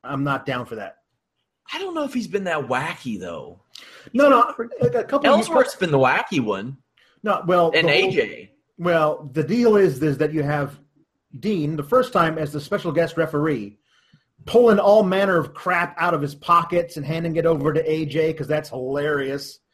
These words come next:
Speaker 1: And then the week
Speaker 2: I
Speaker 1: after
Speaker 2: thought
Speaker 1: that
Speaker 2: so.
Speaker 1: Nah, well, there you go. No accounting for taste.
Speaker 2: <laughs> What the hell was that supposed to mean?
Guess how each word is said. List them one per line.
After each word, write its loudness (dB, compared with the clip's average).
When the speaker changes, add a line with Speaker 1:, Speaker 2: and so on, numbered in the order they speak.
Speaker 1:
And 0
then 0
the 4
week 0
Speaker 2:
I 8
Speaker 1:
after 4
Speaker 2:
thought 2
Speaker 1:
that -
Speaker 2:
so. 0
Speaker 1:
Nah, -10
well, -14
there -8
you -10
go. -12
No 4
accounting 0
for -8
taste. 0
Speaker 2:
<laughs> 6
What 0
the 6
hell 4
was -6
that -4
supposed 0
to -8
mean? -16